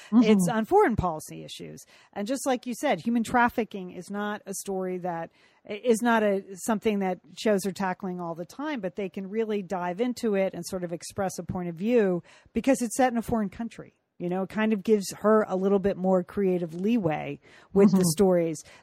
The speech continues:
Speaker 2: than if it was just focused on domestic policy issues. But really interesting. So we'll put a link to that at satellite sisters dot com.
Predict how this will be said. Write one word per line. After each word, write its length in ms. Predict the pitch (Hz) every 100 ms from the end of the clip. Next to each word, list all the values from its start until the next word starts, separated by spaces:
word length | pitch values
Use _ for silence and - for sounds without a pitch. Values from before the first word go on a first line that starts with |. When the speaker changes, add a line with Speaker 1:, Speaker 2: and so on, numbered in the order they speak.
| -
Speaker 2:
than 160 | 202
if 180 | 185 -
it 100 | 196
was 360 | 185 185 170 156 -
just 340 | - 190 - -
focused 400 | 180 - 170 -
on 240 | 175 165
domestic 480 | 156 175 165 - 156
policy 480 | - 151 151 165 151
issues. 400 | 147 156 151 - - -
But 180 | 220 269
really 300 | 277 285 269
interesting. 480 | 247 247 - 254 269
So 140 | 226
we'll 60 | 196
put 140 | 226
a 60 | 208
link 240 | 220 208
to 100 | 208
that 280 | 190 190 -
at 160 | 185 180
satellite 400 | 190 185 175 -
sisters 340 | 175 - 170
dot 220 | 165 160
com. 340 | - 151 147